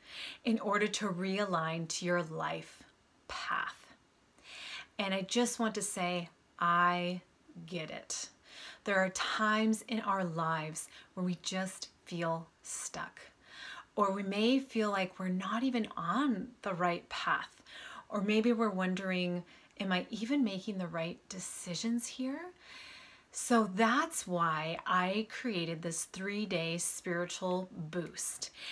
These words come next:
and I want to welcome you, welcome you to day one. So day one is all about synchronicity. So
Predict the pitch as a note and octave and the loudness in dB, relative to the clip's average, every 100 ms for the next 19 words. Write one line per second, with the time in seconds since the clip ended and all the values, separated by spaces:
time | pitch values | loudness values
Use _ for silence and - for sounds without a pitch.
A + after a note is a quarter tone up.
0 | - - G#3 F#3+ F#3 F3+ G3 G3+ A#3 B3+ | -12 -2 0 0 0 0 6 6 6 2
1 | C4 A#3+ G3+ G#3 G3 G#3 G3+ G3+ G3+ F#3 | 2 2 2 2 2 0 -4 -2 -2 2
2 | D#3+ D#3+ E3+ D#3+ D#3+ - F#3+ E3 - F3 | 2 0 -4 -4 -6 -8 -8 -8 -6 -4
3 | D3+ D#3 E3 _ _ _ _ - E3+ D3+ | -4 -8 -12 _ _ _ _ -14 -8 -6
4 | D3 F#3 - _ - - - - - - | -6 -10 -20 _ -18 -14 -10 -10 -10 0
5 | - G#3+ G3 A#3 C4 E4 A3+ F#3+ F3 - | 4 4 6 6 6 4 4 4 2 -2
6 | F3+ - G#3 F#3 G3 A3 B3 A3 F3+ D#3 | -6 -2 2 4 2 2 0 2 2 2
7 | E3 - - - _ - - F#3+ E3 F3+ | -2 -4 -6 -10 _ -6 -2 -2 -2 -4
8 | D#3+ D#3+ - F3+ F#3 - _ _ - - | -4 -4 -6 -8 -12 -16 _ _ -16 -10
9 | - - - - - B3 G#3 F3+ F3+ | -10 -10 -6 -2 4 6 8 8 4